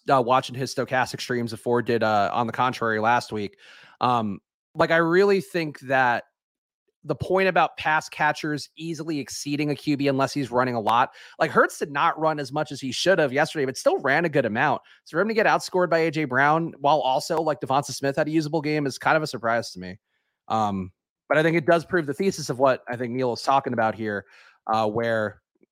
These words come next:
Q Bs tend to be a little overvalued for their ceiling, even though the floor, like, in cash games, you probably wanna have, you know, one Q B at least, if not two most games. To win a G P P, though, I think, you know,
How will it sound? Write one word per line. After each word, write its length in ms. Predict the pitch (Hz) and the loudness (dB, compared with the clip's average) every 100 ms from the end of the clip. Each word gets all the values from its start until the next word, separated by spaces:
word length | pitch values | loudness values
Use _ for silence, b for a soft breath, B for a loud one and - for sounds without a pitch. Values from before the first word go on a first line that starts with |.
| _ _ - | _ _ -20
Q 160 | - 190 | -6 -2
Bs 240 | 202 208 | 0 2
tend 140 | - 202 | 2 2
to 60 | |
be 40 | 196 | 2
a 60 | |
little 160 | 185 180 | 4 4
overvalued 560 | 170 156 147 147 147 139 | 4 0 0 0 -2 -8
for 80 | |
their 140 | 127 120 | -12 -10
ceiling, 440 | - 160 139 110 | -4 0 0 -2
even 160 | 110 117 | -4 -4
though 80 | 117 | -6
the 80 | |
floor, 460 | 113 - 135 127 113 | -6 0 4 4 2
like, 220 | 107 113 | 0 -2
in 100 | 127 | -2
cash 280 | 139 247 214 | 2 2 2
games, 240 | 170 139 117 | -4 -8 -8
you 80 | |
probably 320 | 117 135 135 117 | -2 -2 0 -2
wanna 240 | 123 113 | -2 0
have, 260 | 120 110 - _ - | 0 -2 -6 _ -12
you 80 | 104 | -10
know, 80 | |
one 280 | 98 113 123 | -6 -4 -4
Q 200 | 117 120 | -4 -6
B 120 | 113 | -4
at 80 | 104 | -4
least, 340 | 110 120 - - B B | -4 -6 -8 -14 B B
if 120 | 123 | -4
not 200 | 143 123 | 0 -2
two 200 | - 143 | -2 -4
most 280 | 135 117 - | -2 -2 -4
games. 340 | 131 131 113 - B B - | -4 -2 -4 -8 B B 2
To 60 | |
win 100 | 208 | 4
a 40 | 202 | 4
G 140 | 180 | 0
P 140 | 139 | -6
P, 180 | 123 180 | -6 -4
though, 240 | 143 117 107 | -2 -2 -2
I 60 | |
think, 260 | 107 113 117 | -4 -8 -6
you 80 | 107 | -8
know, 140 | 95 | -8